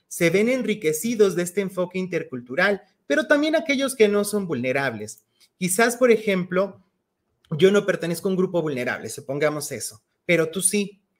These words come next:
y otra persona no. La educación intercultural es una forma diferente de concebir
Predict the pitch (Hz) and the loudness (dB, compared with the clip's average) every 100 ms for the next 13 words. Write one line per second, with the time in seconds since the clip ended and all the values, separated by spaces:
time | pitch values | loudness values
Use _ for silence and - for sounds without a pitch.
0 | _ _ _ - 185 202 208 165 175 180 | _ _ _ 0 2 4 2 0 -2 -4
1 | 156 165 170 - _ - 170 165 175 170 | -4 -4 -6 -10 _ -4 -2 -2 -2 -2
2 | 226 247 262 240 - 139 135 147 165 175 | 0 -2 0 2 0 -2 -4 0 2 0
3 | - 190 190 190 - 214 208 208 185 180 | -4 -4 -4 -4 2 2 4 2 -2 -2
4 | 208 185 156 160 165 151 127 135 160 165 | 0 0 -2 -2 -2 -2 -6 -6 -4 -4
5 | 175 | -6